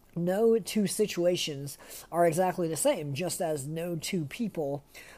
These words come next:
are exactly the same. And we are also constantly changing, so the views that we have of situations can change as well. So bringing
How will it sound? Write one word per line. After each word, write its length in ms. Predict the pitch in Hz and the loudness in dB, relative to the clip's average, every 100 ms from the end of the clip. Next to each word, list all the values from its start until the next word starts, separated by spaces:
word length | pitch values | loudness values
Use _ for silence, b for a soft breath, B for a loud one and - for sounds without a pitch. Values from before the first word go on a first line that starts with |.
| B | B
are 260 | 156 156 147 | 0 0 0
exactly 540 | 151 147 151 151 151 | -2 -4 -4 -6 -8
the 120 | 139 | -8
same. 320 | 131 165 127 127 151 143 | -8 -8 -10 -16 -18 -8
And 240 | 190 190 | -2 0
we 460 | 190 208 196 190 185 - _ _ _ _ - | 2 2 2 0 0 -4 _ _ _ _ -4
are 140 | 175 | 0
also 400 | 196 269 254 190 | 6 6 6 0
constantly 600 | 151 180 180 - 170 151 127 | 0 -2 -4 -4 -8 -8 -4
changing, 580 | - 156 170 233 277 - B B B B | -4 -2 -2 -2 -4 -10 B B B B
so 520 | - 185 185 180 175 | 0 2 2 2 -2
the 220 | 170 175 | -2 0
views 520 | 160 156 269 269 196 156 | 0 2 4 6 4 0
that 140 | 147 | -2
we 120 | 147 | -4
have 440 | 147 226 208 151 139 | -2 0 2 2 -2
of 240 | 143 143 | -4 -4
situations 920 | - 156 - 165 185 - 135 127 139 | -6 -4 -2 2 2 0 -6 -10 -12
can 300 | - 165 151 | -6 -4 -2
change 500 | 135 - 143 143 131 | -4 -4 -6 -8 -8
as 220 | 139 143 135 | -6 -6 -2
well. 400 | 147 107 160 - _ _ - - - - - - - - - _ _ _ _ - _ - _ b b b | -4 -4 -10 -18 _ _ -16 -14 -16 -20 -20 -20 -20 -20 -20 _ _ _ _ -20 _ -20 _ b b b
So 280 | - 214 202 | 4 6 6
bringing 580 | 175 240 269 247 233 | 6 4 4 0 -2